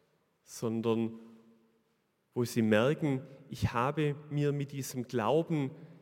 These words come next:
den ich damals angenommen habe, den Jesus mir geschenkt hat, habe ich mir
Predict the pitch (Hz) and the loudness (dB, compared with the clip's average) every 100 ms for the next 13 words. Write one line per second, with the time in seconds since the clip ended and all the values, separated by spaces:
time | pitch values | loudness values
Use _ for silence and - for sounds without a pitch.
0 | - _ - 131 127 - 127 131 127 - | -20 _ -8 -6 -6 -4 -2 -2 -4 -6
1 | 135 143 156 143 135 131 127 127 127 135 | -4 -2 0 2 2 0 0 0 2 2
2 | 131 123 - - - _ 123 117 127 127 | 2 -2 -16 -20 -20 _ -8 -2 -2 -4
3 | 139 135 120 123 - 131 135 147 - 135 | -4 -4 -4 -6 -6 -4 -4 -6 -4 -2
4 | 123 - - - _ _ _ _ _ _ | -2 -6 -20 -20 _ _ _ _ _ _
5 | _ - 127 123 135 | _ -4 -4 0 2